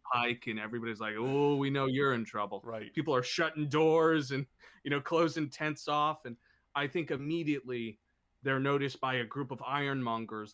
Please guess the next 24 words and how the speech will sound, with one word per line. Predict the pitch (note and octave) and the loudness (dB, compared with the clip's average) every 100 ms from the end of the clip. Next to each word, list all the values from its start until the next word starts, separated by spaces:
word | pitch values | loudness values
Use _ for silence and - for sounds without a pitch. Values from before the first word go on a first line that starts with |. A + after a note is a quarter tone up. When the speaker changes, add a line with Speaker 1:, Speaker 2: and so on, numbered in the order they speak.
| - | -6
Speaker 1:
that | A2+ | -4
are | A2 G#2+ F2+ | -2 -4 -4
arguing | C3+ C3+ B2+ B2 A#2 | -4 -2 -4 -4 -2
amongst | A#2+ C3+ B2+ - | -2 -4 -6 -8
themselves. | A2+ - A#2 G#2+ A#2 | -10 -4 -4 -4 -6
And | A2 | -8
as | G#2+ | -8
soon | - D3+ D3+ | -4 0 0
as | C#3 B2+ _ _ _ | 0 -4 _ _ _
they | C3 B2 | -6 -4
see | - C3 | -4 -6
Half, | A2+ C#3 B2 - A#2+ | -2 0 0 -2 -8
there's | A2 - | -8 -8
this | A2 A#2 | -12 -4
long | B2 B2+ B2+ A#2 A2+ A2 A2 | 0 4 4 2 -4 -6 -4
down | A#2 B2 | -2 0
the | A#2+ | -2
stretch | A#2 - A#2+ - - | -4 -4 -4 -6 -12
pike, | - A#2+ - - _ _ _ | -8 -8 -8 -20 _ _ _
uh, | - A2+ - | -2 -2 -2
point | - C#3+ B2+ - | -2 0 0 -4
at | A2+ G#2 A#2+ | -10 -8 -6
them. | G#2+ G#2 | -6 -6
And | G2+ | -12